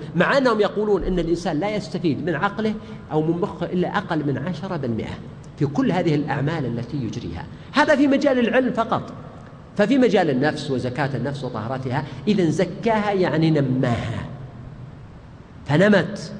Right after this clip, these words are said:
واتسعت وزادت. وبالمقابل، وقد خاب من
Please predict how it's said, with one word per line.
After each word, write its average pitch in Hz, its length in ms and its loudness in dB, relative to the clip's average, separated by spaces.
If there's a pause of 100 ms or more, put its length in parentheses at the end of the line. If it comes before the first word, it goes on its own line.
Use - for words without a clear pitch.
(140)
واتسعت 147 640 2 (220)
وزادت. 131 440 2 (800)
وبالمقابل، 190 840 4 (260)
وقد 156 380 0
خاب 160 540 -6
من 143 300 -2